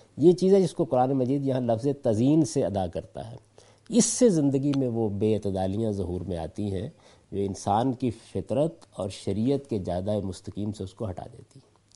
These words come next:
یعنی اصل میں یہ ہے وہ قابل اعتراض چیز، اور یہ ہے بھی ایک بیماری کی حالت، جو بے بصیرتی، اللہ تعالیٰ کے حدود کے عدم احترام،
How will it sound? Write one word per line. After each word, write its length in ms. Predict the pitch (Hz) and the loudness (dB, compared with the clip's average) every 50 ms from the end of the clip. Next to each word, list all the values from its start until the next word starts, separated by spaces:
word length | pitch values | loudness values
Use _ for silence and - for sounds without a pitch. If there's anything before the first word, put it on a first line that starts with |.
| _ _ _ _ _ _ - | _ _ _ _ _ _ -12
یعنی 180 | - 101 107 | -6 -4 -4
اصل 180 | 120 - 165 156 | -4 -2 -2 0
میں 140 | 156 156 151 | 0 2 2
یہ 260 | 127 131 180 202 160 | 4 6 8 8 8
ہے 120 | 131 143 | 6 4
وہ 140 | 151 147 139 | 2 2 0
قابل 460 | - - - 95 98 104 104 104 113 87 107 | 0 0 0 0 0 2 0 -2 -2 -2 -4
اعتراض 480 | 110 101 - 98 98 101 98 82 - - | -6 -4 -2 0 0 0 0 -2 -4 -10
چیز، 260 | 80 71 73 - - _ _ _ _ _ _ _ _ | -12 -14 -14 -14 -18 _ _ _ _ _ _ _ _
اور 140 | - - 147 | -4 -2 0
یہ 160 | 160 170 175 | 4 4 6
ہے 140 | 127 127 160 | 6 6 6
بھی 160 | 180 202 214 | 6 8 8
ایک 140 | 214 202 170 | 8 6 6
بیماری 380 | 160 180 170 147 143 156 175 185 | 4 4 4 6 6 6 4 4
کی 160 | 175 - 170 | 2 0 0
حالت، 260 | 151 135 131 143 151 - _ _ _ _ _ _ _ _ _ _ | 0 0 -2 -6 -10 -12 _ _ _ _ _ _ _ _ _ _
جو 240 | - 110 113 113 113 | -2 0 2 4 4
بے 200 | 107 101 113 117 | 4 2 2 2
بصیرتی، 760 | 110 113 113 - - 147 160 165 160 - - 143 135 135 127 | 2 2 0 -2 0 2 2 2 2 0 0 0 0 0 0
اللہ 220 | 101 117 117 117 117 110 | -2 -4 -4 -4 -4 -2
تعالیٰ 280 | 107 107 110 117 117 113 98 | -2 -2 -2 0 -2 -2 -2
کے 80 | 107 101 | -4 -4
حدود 420 | 92 95 95 95 110 117 127 113 | -4 -4 -4 -4 -2 -2 -2 -2
کے 140 | - - 110 | -4 -2 -2
عدم 200 | 107 104 117 117 | -2 0 0 0
احترام، 640 | 113 110 101 92 - 92 98 107 120 139 143 147 147 | 0 0 0 -2 -2 0 2 4 6 6 4 2 0